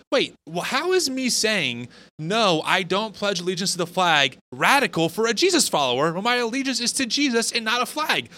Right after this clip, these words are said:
Or why is it radical to say we shouldn't have the American flag in our church services?" This is not radical stuff.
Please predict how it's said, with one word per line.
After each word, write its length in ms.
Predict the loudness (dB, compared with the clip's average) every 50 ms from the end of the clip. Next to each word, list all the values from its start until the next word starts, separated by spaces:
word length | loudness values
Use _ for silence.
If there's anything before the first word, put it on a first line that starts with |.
| -10 -2
Or 140 | 0 2 2
why 220 | 2 2 0 0 0
is 100 | 0 0
it 80 | -2
radical 400 | 0 0 0 0 -2 -4 -4 -4
to 80 | -2 0
say 220 | 0 0 0 -2
we 100 | -2 -2
shouldn't 240 | -4 -4 -6 -6 -6
have 120 | -6 -6 -6
the 40 |
American 320 | -6 -4 -4 -4 -4 -4 -8
flag 320 | -6 -2 0 0 0 0
in 120 | -2 0 2
our 100 | 0 0
church 420 | 2 0 2 4 4 2 2 2
services?" 680 | 0 2 2 2 2 2 2 0 0 0 0 -2 -2 -4
This 180 | -4 -2 -2 0
is 140 | 0 0 0
not 260 | 2 2 2 2 0
radical 400 | 0 0 0 0 -2 -4 -4 -2
stuff. 460 | -2 0 2 2 2 2 0 -2 -8